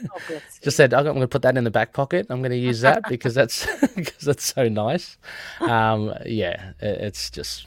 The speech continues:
Speaker 2: it's just really good. So, uh, let me, let me just, uh, let me just show those who may be looking. Um, yeah, that one, just brilliant.
Speaker 1: Yeah.
Speaker 2: Brilliant. Yes. So, uh, yeah, anyway,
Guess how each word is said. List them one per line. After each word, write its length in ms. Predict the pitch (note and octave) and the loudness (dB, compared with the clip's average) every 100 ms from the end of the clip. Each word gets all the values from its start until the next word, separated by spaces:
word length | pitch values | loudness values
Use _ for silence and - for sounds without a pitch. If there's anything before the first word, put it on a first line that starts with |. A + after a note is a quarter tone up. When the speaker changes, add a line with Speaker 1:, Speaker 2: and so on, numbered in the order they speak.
| - | -18
Speaker 2:
it's 140 | - | -16
just 180 | - - | -14 -12
really 180 | E2 E2+ | -12 -10
good. 260 | E2+ E2+ - - - - | -10 -10 -12 -20 -20 -20
So, 280 | - G#2 G#2+ | -4 0 0
uh, 440 | - A2+ A2 G#2+ - _ - - - - | 2 2 2 0 -4 _ -20 -20 -18 -14
let 100 | A1+ | -12
me, 180 | D#2+ D2+ _ F2 | -12 -14 _ -10
let 100 | A2 | -8
me 80 | |
just, 280 | F#2+ - - | -8 -10 -6
uh, 240 | G2 F2+ F#2+ - _ - - _ _ _ | -4 -4 -8 -14 _ -20 -20 _ _ _
let 100 | - | -4
me 80 | D#3+ | -2
just 360 | D3 D#3 - D#3+ | -2 -4 -4 -2
show 380 | - D3 C3+ B2 | 6 10 10 8
those 400 | - C3+ B2+ B2+ | 4 4 4 2
who 120 | C3 | 0
may 160 | A#2+ A#2 | 0 0
be 120 | A#2 | 2
looking. 460 | A2+ A2+ G#2+ G#2 - | 0 0 -2 -2 -4
Um, 220 | A2+ G2+ - | -4 -4 -4
yeah, 160 | A#2 F#2+ | -6 -4
that 140 | - | -4
one, 240 | C2 F2+ F#2+ | -8 -12 -14
just 180 | F#2+ - | -16 -12
brilliant. 340 | D#2+ D#2 C#2 _ _ _ _ _ _ _ _ - - | -14 -14 -16 _ _ _ _ _ _ _ _ -16 -2
Speaker 1:
Yeah. 240 | E3+ B2 - | 0 0 -2
Speaker 2:
Brilliant. 1160 | G#2+ E3+ C4 C4 G3 F3+ F#3 F3 - - - - _ - | 2 10 10 10 6 4 2 -2 -4 -6 -8 -16 _ -12
Yes. 600 | F2+ E2 - - - - - - - - | -10 -10 -10 -10 -10 -14 -20 -20 -20 -20
So, 220 | - F#3+ F3+ | 8 8 10
uh, 260 | E3+ D#3+ | 8 6
yeah, 200 | C#3 D3+ G#3+ | 6 8 8
anyway, 540 | D3+ A3 F#3 F#3+ | 8 6 6 6